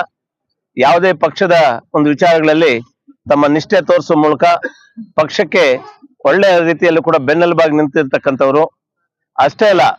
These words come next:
ಸಮಾಜದ ಬಗ್ಗೆ ಒಳ್ಳೆಯ ಒಂದು ಕಾಳಜಿಯನ್ನು ಹೊಂದಿರತಕ್ಕಂಥವ್ರು. ಬಹುಶಃ ನಾವೆಲ್ಲೂ ಕೂಡ ದಿನಪತ್ರಿಕೆಗಳಲ್ಲಿ, ಮಾಧ್ಯಮಗಳಲ್ಲಿ ನೋಡ್ತಾ ಇರ್ತೀವಿ, ಬಹಳಷ್ಟು ಸಮಾಜಮುಖಿ ಕೆಲಸಗಳಲ್ಲಿ ತಮ್ಮನ್ನು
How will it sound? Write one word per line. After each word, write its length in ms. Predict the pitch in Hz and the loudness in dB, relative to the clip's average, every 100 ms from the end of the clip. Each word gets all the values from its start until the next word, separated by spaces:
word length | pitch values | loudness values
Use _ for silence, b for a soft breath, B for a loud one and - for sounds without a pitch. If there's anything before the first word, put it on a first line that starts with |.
| _ _ _ _ | _ _ _ _
ಸಮಾಜದ 480 | - 170 208 190 180 165 | -4 0 0 0 0 0
ಬಗ್ಗೆ 180 | 156 170 | 0 2
ಒಳ್ಳೆಯ 260 | 160 180 175 165 | 2 2 2 2
ಒಂದು 160 | 160 156 139 156 | 0 0 -2 0
ಕಾಳಜಿಯನ್ನು 380 | 180 175 170 160 | 0 0 0 0
ಹೊಂದಿರತಕ್ಕಂಥವ್ರು. 680 | 156 143 143 143 131 110 - _ _ _ _ _ _ - | 0 -2 -4 -2 0 -2 -4 _ _ _ _ _ _ -6
ಬಹುಶಃ 200 | 160 170 180 | -4 0 2
ನಾವೆಲ್ಲೂ 300 | 170 170 196 196 | 2 2 0 2
ಕೂಡ 80 | 202 180 160 | 2 2 0
ದಿನಪತ್ರಿಕೆಗಳಲ್ಲಿ, 680 | 160 180 185 185 170 165 175 160 | -2 -2 -2 0 0 2 0 0
ಮಾಧ್ಯಮಗಳಲ್ಲಿ 520 | 165 165 170 160 160 156 | 0 0 0 0 0 0
ನೋಡ್ತಾ 220 | 160 147 | 0 0
ಇರ್ತೀವಿ, 220 | 120 - - _ _ _ _ _ _ _ - | -2 -6 -20 _ _ _ _ _ _ _ -4
ಬಹಳಷ್ಟು 420 | 135 185 - 202 180 135 - | 0 0 0 -2 -2 -4 -4
ಸಮಾಜಮುಖಿ 540 | 165 180 190 185 156 165 170 | -2 0 0 0 -2 -2 -2
ಕೆಲಸಗಳಲ್ಲಿ 420 | 156 160 170 151 | -2 0 0 0
ತಮ್ಮನ್ನು 260 | 160 160 156 | 0 0 0